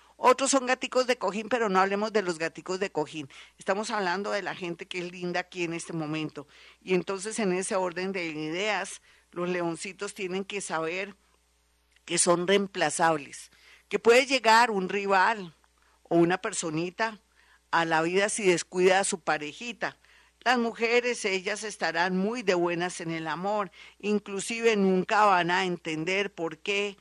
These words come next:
personas importantes, personas con fama o personas que tienen cargos de dignidad,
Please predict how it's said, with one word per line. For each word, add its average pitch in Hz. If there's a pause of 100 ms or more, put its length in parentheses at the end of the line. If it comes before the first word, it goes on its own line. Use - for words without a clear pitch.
(300)
personas 170
importantes, 160
personas 156
con 180
fama 160 (320)
o 185
personas 175
que 208
tienen 165
cargos 185
de 170
dignidad, 151